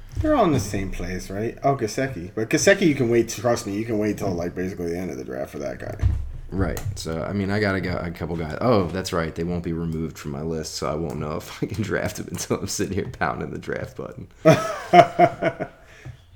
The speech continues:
Speaker 2: Yeah, I definitely think people are looking at me as I stretched, but, you know, again, Miles Sanders was the number two running back taken in the draft. He was a first-round prospect. Um,
Speaker 1: Can I make a comment on how boring this draft room is?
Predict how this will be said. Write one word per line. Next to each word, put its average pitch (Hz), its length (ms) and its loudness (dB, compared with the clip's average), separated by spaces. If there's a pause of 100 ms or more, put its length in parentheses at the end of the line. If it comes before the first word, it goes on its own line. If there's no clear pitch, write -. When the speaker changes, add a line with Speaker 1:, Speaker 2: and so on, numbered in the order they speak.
(460)
Speaker 2:
Yeah, 120 160 10
I 117 100 6
definitely 165 340 10
think 143 180 8
people 123 240 6
are 110 80 10
looking 98 260 6
at 85 60 0
me 90 140 -2
as 85 140 -2
I 78 100 -2
stretched, - 600 -4
but, 73 320 -6
you 92 140 -6
know, 87 80 -4
again, 101 320 0
Miles 87 300 0
Sanders 92 360 0
was 82 140 -4
the 82 80 -4
number 85 240 0
two 82 300 -4 (180)
running 87 300 -2
back 76 180 -6
taken 82 540 -2
in 85 160 -2
the 82 60 -2
draft. 78 440 -6
He 85 180 -6
was 78 320 -6
a 73 100 -8
first-round 78 520 -8
prospect. 69 560 -10 (240)
Um, - 440 -12 (360)
Speaker 1:
Can - 200 -6
I - 20 2
make 170 220 0
a - 40 -10
comment 101 380 -4
on 98 100 -4
how 92 160 -4
boring 85 540 -6
this 87 120 -10
draft 87 320 -12
room 87 300 -8
is? 92 160 -12